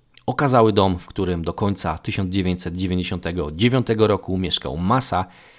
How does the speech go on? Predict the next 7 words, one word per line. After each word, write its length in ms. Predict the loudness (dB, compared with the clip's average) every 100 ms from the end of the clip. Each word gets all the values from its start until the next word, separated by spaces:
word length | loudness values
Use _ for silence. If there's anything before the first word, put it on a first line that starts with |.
| _ _
i 120 | -2 0
pod 180 | -2
którym 400 | 0 2 2 2
urządzał 420 | 0 -2 0 -2 -4
codzienne 580 | -2 -2 0 -2 -2
wieczorne 560 | -4 -2 -2 -2 -4 -8 -8
spacery, 680 | -8 -4 -2 0 0 0